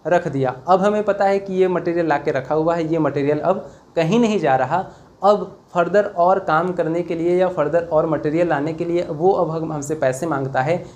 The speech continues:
तो हम फिर से estimate लगाएंगे इस मटेरियल का, और इस मटेरियल के एस्टिमेट के basis पे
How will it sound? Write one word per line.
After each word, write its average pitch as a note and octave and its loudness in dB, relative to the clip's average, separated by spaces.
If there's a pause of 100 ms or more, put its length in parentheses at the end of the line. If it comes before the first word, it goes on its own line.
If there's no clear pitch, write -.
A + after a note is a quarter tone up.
(100)
तो E3+ -2
हम D#3+ -2
फिर E3 2
से F#3+ 2
estimate F#3 -2
लगाएंगे C#3+ 0 (260)
इस A3 0
मटेरियल D3+ 2
का, D3 0 (220)
और D3+ 0
इस F3+ 0
मटेरियल D#3+ 2
के G#3 -6
एस्टिमेट F3+ -4
के G3+ -2
basis C#3+ -2
पे F3+ 2